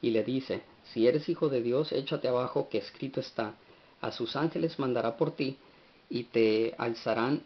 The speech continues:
en las manos, para que nunca tropieces con tu, con tu pie en piedra'". Jesús le dijo, ve, eh, ahorita estamos notando que los retos son un poco distintos. Aquí es,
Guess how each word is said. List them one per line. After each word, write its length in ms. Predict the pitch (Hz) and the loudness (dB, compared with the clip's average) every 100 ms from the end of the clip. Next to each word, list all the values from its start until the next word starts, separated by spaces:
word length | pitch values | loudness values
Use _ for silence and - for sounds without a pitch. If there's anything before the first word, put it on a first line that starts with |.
| - | -6
en 220 | 131 123 | -4 -2
las 240 | 107 - - | -4 -6 -4
manos, 540 | 117 110 - - - - - - - - | -2 -2 -6 -10 -20 -20 -20 -20 -12 -4
para 220 | 113 110 | -2 -2
que 120 | 110 | -2
nunca 520 | 113 151 170 143 117 - - - | 2 4 4 2 -4 -8 -20 -8
tropieces 640 | - - 139 151 151 - | -6 -2 0 0 0 -4
con 160 | 107 104 | -4 -4
tu, 140 | 104 - _ - | -6 -12 _ -4
con 180 | 120 110 | -2 0
tu 280 | 143 175 165 - _ | 2 2 2 -8 _
pie 320 | - 135 202 - - | -2 0 0 -2 -8
en 120 | 113 | -6
piedra'". 460 | 113 127 117 110 - - _ _ _ - - | -2 0 2 2 -4 -14 _ _ _ -20 -14
Jesús 400 | - 110 - 156 | -6 -4 -2 -2
le 120 | 147 123 | 0 0
dijo, 360 | 117 - - - - - - - - | 0 -2 -10 -12 -20 -20 -20 -20 -2
ve, 280 | - - - - | 0 0 -4 -2
eh, 160 | 131 123 | 2 2
ahorita 300 | 123 123 143 | 2 0 -4
estamos 260 | 147 143 | 0 2
notando 440 | 143 127 123 135 143 | 2 0 -2 -4 -2
que 400 | 123 107 - - _ | -2 -2 -4 -12 _
los 180 | - 120 | -6 -4
retos 360 | 117 117 147 135 | -2 -2 -2 -4
son 160 | 143 135 | -2 -2
un 100 | 135 | -2
poco 280 | 135 147 | -4 -4
distintos. 720 | 123 - - 135 131 123 - - | -6 -8 -4 -4 -2 -4 -6 -10
Aquí 420 | 113 - 127 123 | -12 -10 -6 0
es, 140 | 123 | 0